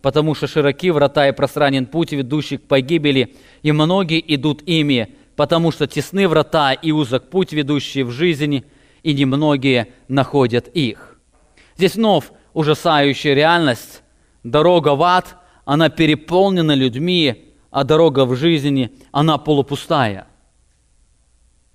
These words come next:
И одна из проблем этой реальности заключается в том, что немногие находят их. И после этого апостол, а, Иисус Христос делает опять же шокирующее заявление. Он показывает причину, почему это реальность,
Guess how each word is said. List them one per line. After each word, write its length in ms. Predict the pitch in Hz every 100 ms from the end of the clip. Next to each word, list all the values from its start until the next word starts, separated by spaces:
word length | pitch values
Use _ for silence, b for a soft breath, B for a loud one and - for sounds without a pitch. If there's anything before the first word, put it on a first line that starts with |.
| _ _ b b
И 60 | 131
одна 240 | 139 240
из 80 | 262
проблем 580 | - 165 156 208 170 127 b b -
этой 240 | 170 160
реальности 520 | 156 180 180 151 -
заключается 760 | 147 139 147 135 180 156 139 139
в 40 |
том, 440 | - 190 160 131 b b b
что 140 | -
немногие 520 | 156 143 143 175 160 143
находят 520 | 135 - 147 135 -
их. 260 | 185 156 - b b
И 100 | 151
после 400 | 202 - 160 196
этого 360 | 240 185 139 - b b
апостол, 680 | 139 135 220 - - 165 170
а, 160 | 143
Иисус 300 | 139 165 190
Христос 440 | 156 156 - 208 147
делает 360 | 165 175 160
опять 320 | 147 - 180
же 100 | 151
шокирующее 680 | 147 - 160 - 190 165 -
заявление. 640 | 151 151 147 185 160 131 - b b
Он 140 | 165 165
показывает 480 | 170 202 202 170
причину, 480 | - 170 - 233 190
почему 500 | - 190 - 208 233
это 260 | 190 170 165
реальность, 520 | 160 147 113 98 -